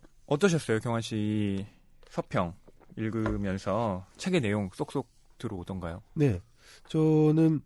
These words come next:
Speaker 2: 책을 한 중반 정도까지 읽은 상태에서 이 서평을 읽었고요.
Speaker 1: 음.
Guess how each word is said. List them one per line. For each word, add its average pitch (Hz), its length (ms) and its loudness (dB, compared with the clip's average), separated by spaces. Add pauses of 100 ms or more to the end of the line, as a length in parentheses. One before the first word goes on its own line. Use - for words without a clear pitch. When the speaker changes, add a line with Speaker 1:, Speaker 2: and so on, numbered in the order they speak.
(800)
Speaker 2:
책을 160 500 4
한 151 220 2
중반 135 340 4
정도까지 131 840 4
읽은 117 220 0
상태에서 117 440 -2
이 113 80 2
서평을 120 560 -2
읽었고요. 101 480 -2
Speaker 1:
음. 90 120 -8